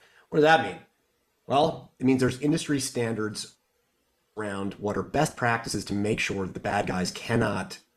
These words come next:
get into your company, get into your organization, get into your, your databases,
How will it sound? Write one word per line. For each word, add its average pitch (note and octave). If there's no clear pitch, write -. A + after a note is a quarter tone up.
get G#2+
into D3
your D3+
company, G#2
get F#2+
into A2
your B2+
organization, A2
get F#2+
into G2+
your, A2
your G#2+
databases, G2